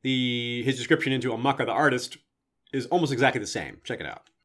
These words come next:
"Brynden Rivers is an albino with milk white skin and white hair, worn long. His eye is red." So that's from So Spake Martin. So milk white skin, long white hair, red eyes. Three very unusual features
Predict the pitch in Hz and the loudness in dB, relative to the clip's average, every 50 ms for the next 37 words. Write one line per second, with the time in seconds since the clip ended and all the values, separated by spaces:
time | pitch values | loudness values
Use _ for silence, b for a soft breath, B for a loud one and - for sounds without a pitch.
0 | _ - 120 151 196 233 190 180 180 180 185 170 160 147 131 143 135 135 127 117 | _ -2 0 0 2 2 2 2 4 4 2 2 2 -2 -4 -2 -2 -2 0 -2
1 | 117 110 95 95 104 113 - - _ 104 110 - - 143 180 180 180 151 143 139 | -2 -4 -4 -6 -8 -12 -14 -12 _ -8 -6 -2 0 0 0 2 2 2 2 2
2 | 139 - - 127 123 123 123 123 120 - 117 120 113 104 98 104 107 101 101 82 | 0 -4 -4 -2 -2 -2 -4 -6 -8 -10 -10 -10 -8 -8 -8 -8 -8 -8 -8 -10
3 | - - - _ 101 104 117 120 117 117 135 143 120 87 - - - _ _ - | -12 -12 -16 _ -8 -6 -6 -6 -4 -2 0 0 0 -2 -4 -10 -20 _ _ -16
4 | 104 - - 151 156 113 98 107 104 - - - 131 104 92 101 107 101 - - | -12 -2 2 4 6 6 4 2 -2 -6 -8 -8 -8 -8 -8 -8 -8 -8 -10 -12
5 | - - _ _ _ _ _ _ _ _ _ - 101 113 - - 107 98 - - | -18 -20 _ _ _ _ _ _ _ _ _ -12 -12 -10 -8 -8 -8 -8 -6 -4
6 | - 113 104 - - 98 87 - 104 87 - - - - - _ _ _ _ _ | -4 -4 -4 -6 -8 -10 -10 -8 -10 -12 -12 -12 -16 -20 -20 _ _ _ _ _
7 | _ _ _ _ _ - - 98 82 85 117 160 190 196 202 220 202 202 190 - | _ _ _ _ _ -14 -14 -12 -8 -4 0 0 2 2 4 6 6 6 4 4
8 | - 202 185 185 180 180 180 175 170 175 B B _ _ - - 101 120 143 151 | 4 6 6 8 8 6 6 4 2 -2 B B _ _ -12 -8 -4 -2 0 2
9 | 156 156 147 143 131 131 131 131 131 127 B B - 117 139 143 131 117 101 90 | 2 2 4 4 4 4 2 2 0 -2 B B -4 0 2 2 2 2 0 -2
10 | 80 71 76 - - - 151 160 160 135 113 147 180 196 190 175 160 160 151 135 | -4 -8 -10 -14 -4 2 4 6 6 6 6 4 6 6 6 6 8 6 6 6
11 | 151 139 - 143 131 135 139 127 127 123 117 - | 4 2 2 2 2 2 2 0 0 0 -2 -4